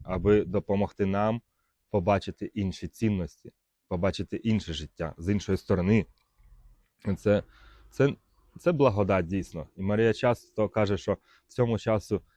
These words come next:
благодаті, коли є Великий піст, вона каже: в чому, в цьому часі благодаті,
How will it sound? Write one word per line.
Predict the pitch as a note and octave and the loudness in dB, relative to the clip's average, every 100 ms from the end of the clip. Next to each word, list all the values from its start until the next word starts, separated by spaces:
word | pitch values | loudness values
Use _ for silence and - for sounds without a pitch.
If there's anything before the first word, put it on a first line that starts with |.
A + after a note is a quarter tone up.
| - | -8
благодаті, | E2 G#2+ G#2 G2 F#2 G2+ - D2 - - | 2 4 4 2 2 2 0 -8 -12 -4
коли | F#2+ G2+ | -2 0
є | G2 - F#2+ | -2 -4 -2
Великий | G#2 A2 - | 0 0 -2
піст, | - C3+ B2+ | -2 -2 0
вона | G2+ G2 | -2 0
каже: | G2 F#2+ | 0 -2
в | |
чому, | - C#3+ B2 - | 0 -2 -2 -4
в | |
цьому | - C#3 B2 | 0 2 2
часі | - B2+ A#2 | 4 2 2
благодаті, | G2 A2+ G#2 G#2 B2 C3 - | 4 4 4 4 4 4 2